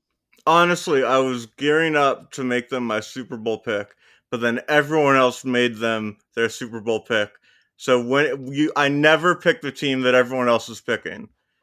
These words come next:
So I'm not gonna pick the Bills. So, like, that, that's, it's not a rational decision.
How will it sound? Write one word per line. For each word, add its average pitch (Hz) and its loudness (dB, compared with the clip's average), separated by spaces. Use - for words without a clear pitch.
So 117 0
I'm 120 0
not 127 2
gonna 127 -6
pick 127 -6
the 123 -12
Bills. 98 -8
So, 135 2
like, 127 2
that, 143 0
that's, 165 2
it's 156 -4
not 175 6
a 151 4
rational 127 0
decision. 107 -6